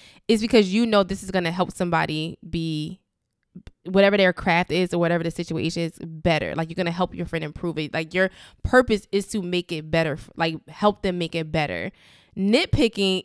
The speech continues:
is literally, like, nit-, you're just, you're just trying to find something, or you're just trying to be, um,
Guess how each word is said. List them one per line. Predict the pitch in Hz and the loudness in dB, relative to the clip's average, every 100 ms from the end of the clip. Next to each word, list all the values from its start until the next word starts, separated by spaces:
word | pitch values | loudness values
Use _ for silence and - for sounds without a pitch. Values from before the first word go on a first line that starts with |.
| - | 2
is | 196 196 175 | 4 4 0
literally, | 196 208 196 | 0 4 4
like, | 185 175 170 | 4 2 0
nit-, | 175 185 - | -2 -2 0
you're | 180 196 | 2 2
just, | 208 185 196 | 2 -4 -10
you're | 190 214 | -4 -2
just | 240 - - | -2 -2 -4
trying | 196 185 185 | 0 0 0
to | 175 | -4
find | 170 170 165 | -4 -4 -4
something, | 165 160 156 | -6 -8 -6
or | 156 | -4
you're | 165 | -2
just | 170 170 - | -2 -4 -6
trying | - 170 175 165 | -6 -4 -4 -8
to | - 170 160 - _ _ _ _ - 175 | -6 -6 -6 -8 _ _ _ _ -16 -6
be, | 196 196 190 185 170 190 _ _ _ _ _ - | -4 -2 -4 -6 -8 -10 _ _ _ _ _ -8
um, | 180 175 170 160 160 151 175 | -4 -4 -4 -6 -8 -10 -14